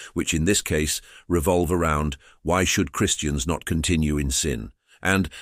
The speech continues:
how can Christians avoid continuing in sin? The frequent recurrence of these questions within the passage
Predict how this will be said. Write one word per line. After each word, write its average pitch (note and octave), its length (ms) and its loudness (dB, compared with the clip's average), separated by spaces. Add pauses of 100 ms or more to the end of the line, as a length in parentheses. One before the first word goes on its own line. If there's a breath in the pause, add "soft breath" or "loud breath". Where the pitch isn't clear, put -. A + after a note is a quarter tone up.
how G#2 140 0
can G2 180 0
Christians G2 600 2
avoid F2+ 420 4
continuing D2 640 -2
in B1+ 140 -6
sin? A#1 320 -4 (680 loud breath)
The F2+ 80 0
frequent G2 460 2
recurrence G#2+ 560 2
of C2+ 120 -4
these D#2+ 200 0
questions F2 560 0
within D#2+ 300 0
the D2+ 80 0
passage D2+ 520 -2